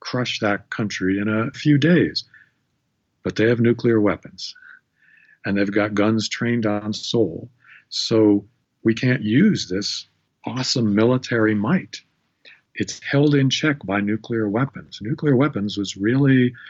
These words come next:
the end of this five thousand year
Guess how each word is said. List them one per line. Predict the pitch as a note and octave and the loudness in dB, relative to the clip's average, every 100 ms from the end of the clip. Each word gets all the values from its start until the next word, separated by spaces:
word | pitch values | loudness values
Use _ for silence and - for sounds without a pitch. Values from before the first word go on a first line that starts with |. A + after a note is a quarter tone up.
| - - - _ _ _ | -20 -20 -20 _ _ _
the | G2+ G#2 - | 0 0 2
end | A#2+ C#3 C3+ | 2 4 2
of | C#3 G#2+ G2+ | 0 -4 -2
this | G#2 - | -4 -4
five | - A2 A2+ A#2 | -6 -2 0 -2
thousand | - A2 A2+ A2+ G2+ | -2 0 0 -2 -2
year | G#2 A2 G#2 G2+ | 0 2 2 0